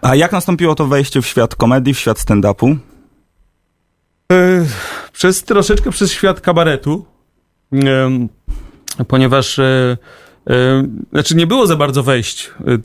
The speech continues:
Speaker 2: trudno było powiedzieć, e, któ-, e, samemu odgadywać, którędy, e, k-, odnajdywać te wejścia, więc, e, e, kiedyś się z-, zgłosiłem na, mm, eliminację Paki z kolegami, em,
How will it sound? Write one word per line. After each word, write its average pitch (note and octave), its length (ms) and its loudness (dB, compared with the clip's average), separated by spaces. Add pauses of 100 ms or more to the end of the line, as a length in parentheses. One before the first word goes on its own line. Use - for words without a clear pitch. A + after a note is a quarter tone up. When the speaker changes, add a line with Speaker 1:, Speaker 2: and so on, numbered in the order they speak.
(140)
Speaker 2:
trudno G3+ 260 2
było C#3+ 180 0
powiedzieć, C3 500 -4
e, C3 160 2
któ-, E3 200 -4 (520)
e, C3+ 40 -4
samemu E3+ 360 0
odgadywać, D3+ 580 -2
którędy, D3 500 0 (380)
e, C#3 440 -2
k-, D3+ 80 -2
odnajdywać D3+ 540 0
te B2+ 100 -2
wejścia, A#2 400 -2
więc, C#3+ 280 -2
e, C#3+ 40 0 (1160)
e, B2 60 -6
kiedyś C3 220 -4
się C#3+ 160 0
z-, C3 300 -2
zgłosiłem C3 480 0
na, B2+ 300 0
mm, A#2+ 880 -2
eliminację C3 520 2
Paki D#3 540 -2
z - 120 -10
kolegami, D3 640 0 (640)
em, C#3 920 0